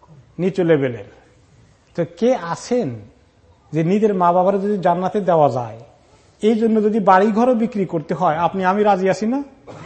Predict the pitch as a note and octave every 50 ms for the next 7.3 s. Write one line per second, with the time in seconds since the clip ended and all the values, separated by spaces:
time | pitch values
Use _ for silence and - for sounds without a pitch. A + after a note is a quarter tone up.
0 | - - - - - - - - - - - - _ _ _ _ _ _ _ _
1 | _ _ _ _ _ _ _ _ _ _ _ _ - G#3+ G3+ G3+ A#3 B3+ C4+ B3+
2 | C4 A#3+ A3 G3+ G#3+ A#3 A#3 G3+ F#3 G#3+ A3 A3 A3+ G#3 G3+ G3+ G3 - - -
3 | - - _ _ _ _ _ - C3+ E3+ E3+ F3 F#3 G3 G3+ G3 - G3+ F#3 E3+
4 | D#3+ C#3+ C#3 E3 - - - C3+ - - F3+ - G#3 G#3+ G#3 - G#3 G3+ G3 -
5 | A3 G#3 G#3+ A#3+ B3+ - A3 D#3 C3 A#2 - - A2+ - - - _ _ _ _
6 | _ _ _ - A3 B3 A#3 A#3+ A3+ A#3 B3 C#4 D4 D#4 D4 C#4+ G#3 F3+ C#3 C#3+
7 | D3 C#3 B2 - A#2+